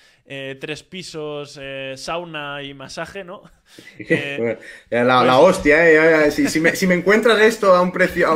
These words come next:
Speaker 2: a, a, a buen precio, Oscar, yo, yo me, me lo planteo, ¿eh?
Speaker 1: <laughs> En este caso, el, el agente inmobiliario de tu zona vería esa actividad y lo que haría sería, pues, llamarte directamente, recomendarte, "Oye, ¿qué quieres? ¿Qué buscas exactamente?". Entonces,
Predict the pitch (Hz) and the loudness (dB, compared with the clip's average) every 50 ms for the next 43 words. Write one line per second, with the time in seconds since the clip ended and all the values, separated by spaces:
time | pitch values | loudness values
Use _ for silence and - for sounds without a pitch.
0 | 156 - - 147 147 139 156 160 160 180 185 185 180 226 202 190 196 196 202 185 | 0 0 0 0 0 0 0 0 0 0 0 0 0 -2 -2 0 0 0 -2 -2
1 | 190 - 226 233 226 185 170 170 170 143 143 151 147 139 135 139 123 131 139 143 | 0 0 2 2 2 2 2 2 4 4 2 0 -2 -4 -6 -8 -8 -8 -6 -6
2 | 139 139 151 156 147 143 - 135 127 127 123 127 165 160 131 123 131 160 - - | -6 -4 -2 -2 -2 -2 -2 -4 -6 -4 -2 0 2 4 4 2 2 0 -4 -10
3 | - - - - - - - - 160 147 160 185 - - 202 185 196 202 202 180 | -20 -20 -20 -20 -20 -20 -18 -16 -14 -12 -12 -14 -12 -12 -12 -10 -8 -8 -8 -8
4 | 202 190 175 160 143 - 160 151 147 139 143 180 175 180 175 196 190 185 185 185 | -8 -10 -10 -10 -12 -12 -10 -8 -8 -8 -10 -12 -16 -16 -18 -18 -18 -16 -14 -12
5 | 180 175 180 190 185 185 185 185 180 180 185 175 175 - 208 202 196 202 208 - | -10 -10 -10 -8 -10 -10 -12 -14 -14 -16 -18 -18 -14 -12 -12 -12 -12 -14 -16 -20
6 | - _ - 151 147 139 135 147 175 185 185 180 170 175 180 170 170 _ _ 190 | -20 _ -20 -16 -14 -14 -14 -14 -14 -12 -12 -12 -14 -14 -18 -18 -20 _ _ -20
7 | 185 180 185 185 190 190 196 202 202 _ _ _ _ _ _ - 165 165 165 151 | -20 -16 -14 -12 -12 -12 -12 -14 -18 _ _ _ _ _ _ -14 -12 -10 -10 -10
8 | - 156 147 147 156 175 175 180 175 185 180 160 151 156 165 175 180 175 175 160 | -10 -10 -10 -8 -8 -10 -10 -10 -12 -14 -16 -16 -14 -12 -12 -12 -14 -14 -16 -18
9 | 147 156 156 147 139 135 143 151 156 - - 170 156 156 160 160 156 160 160 160 | -20 -18 -16 -16 -16 -14 -14 -14 -16 -14 -14 -14 -12 -12 -12 -14 -14 -16 -16 -16
10 | 180 190 185 180 175 185 - 175 156 - 156 147 147 143 147 156 175 180 175 175 | -16 -16 -18 -16 -16 -14 -14 -14 -14 -16 -16 -16 -18 -16 -14 -12 -10 -10 -12 -12
11 | - 185 170 160 156 160 156 160 170 156 - 185 185 180 180 175 165 - - 165 | -16 -18 -16 -16 -16 -16 -16 -18 -18 -20 -16 -12 -12 -10 -10 -12 -14 -14 -16 -18
12 | 151 151 147 - 170 160 151 - 160 151 _ - 160 165 175 175 175 175 180 190 | -18 -18 -18 -18 -20 -20 -18 -20 -20 -20 _ -20 -20 -18 -18 -20 -20 -18 -20 -20
13 | 185 _ _ _ _ - 151 151 165 151 156 151 151 | -20 _ _ _ _ -20 -16 -14 -12 -10 -10 -12 -12